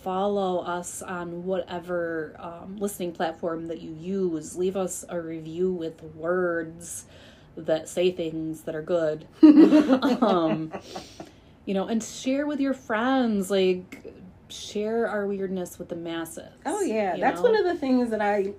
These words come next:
Speaker 2: I really enjoyed about our live shows and meeting people that had never listened to us and trying to explain what we talk about.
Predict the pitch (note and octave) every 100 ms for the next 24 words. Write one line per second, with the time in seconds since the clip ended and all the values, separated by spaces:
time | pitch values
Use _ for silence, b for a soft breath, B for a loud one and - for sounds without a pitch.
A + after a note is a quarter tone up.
0 | - G#3 G3+ G#3 G3+ G3+ G3 G3 G3 F#3+
1 | F#3 F3+ F3 F3 F3 F3 G3 F#3 F#3 F#3+
2 | G3+ - - F#3+ F#3 F#3+ G3 F#3+ G3 F#3+
3 | F#3 F3 F3 F3 F3 F3 F3+ F3+ G3 F#3
4 | F3 D3+ G3+ E3+ F#3+ F#3 - - F#3+ F#3+
5 | F#3+ F#3 F3 E3 F3 E3+ F#3+ G3 G3+ G#3